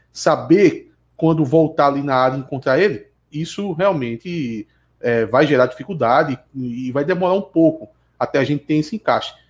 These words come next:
Mas tem outras coisas que o Caio Dantas já chega entregando, mesmo sem ritmo de jogo, que o Paiva não entrega. O Caio Dantas tem um, um, um petardo no pé, tem um, tem um canhão ali, que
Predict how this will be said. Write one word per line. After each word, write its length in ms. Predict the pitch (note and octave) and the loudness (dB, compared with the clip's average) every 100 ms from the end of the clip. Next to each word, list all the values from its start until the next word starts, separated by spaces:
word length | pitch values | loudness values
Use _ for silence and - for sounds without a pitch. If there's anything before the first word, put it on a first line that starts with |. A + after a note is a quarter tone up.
| _ | _
Mas 200 | - A3+ | -2 0
tem 140 | A3+ A#3+ | 0 0
outras 280 | B3+ B3+ | 0 -2
coisas 340 | - E3+ G3 F#3+ | 0 0 0 -2
que 180 | - G3 | -6 -6
o 100 | F#3+ | 0
Caio 280 | G3+ G3 | 2 2
Dantas 260 | D3+ F3+ F#3 | 2 -2 0
já 140 | G3 | 0
chega 440 | G#3 - G#3 B3+ G#3+ | -2 -2 0 0 0
entregando, 540 | G3 F3+ C#3+ A2+ A2+ | -4 0 -2 -2 -4
mesmo 380 | C3 A3 A#3 G#3 | 0 0 0 -4
sem 140 | - | -4
ritmo 260 | E3 F3 F3 | -6 -6 -8
de 80 | D3 | -6
jogo, 260 | B2+ D#3+ - _ _ _ | -2 -4 -6 _ _ _
que 120 | A3 | 0
o 60 | B3 | 2
Paiva 400 | - C#3+ D3+ F3+ | 2 4 4 2
não 120 | F#3 | 0
entrega. 520 | B3+ G#3 D#3 B2+ F#2+ _ _ _ | -2 2 2 0 -4 _ _ _
O 80 | - | -8
Caio 180 | - D#3 | 0 0
Dantas 340 | D#3+ F3 A#3 | 2 -2 -4
tem 140 | - B3+ | -4 -2
um, 80 | C4+ | 0
um, 800 | A3+ F3+ D3 B2+ B2+ C3 C#3 C3+ | 0 -2 -2 -4 -6 -6 -6 -6
um 100 | E3 | -6
petardo 560 | - D#3+ - D3+ D3 C3 | -2 -2 2 2 2 0
no 100 | B2+ | -2
pé, 220 | - A#2+ | -2 -2
tem 180 | - D3 | -2 -4
um, 240 | E3 C3 - _ | -2 -4 -10 _
tem 100 | D3+ | -4
um 60 | D#3+ | -4
canhão 580 | E3 F3+ D#3 C#3+ D3 C#3+ | -2 0 2 2 2 2
ali, 380 | B2 C3+ A3 _ _ _ _ _ | 0 -2 -4 _ _ _ _ _
que 500 | - F#3 F#3 F3 D#3+ | -10 -4 -2 -2 -4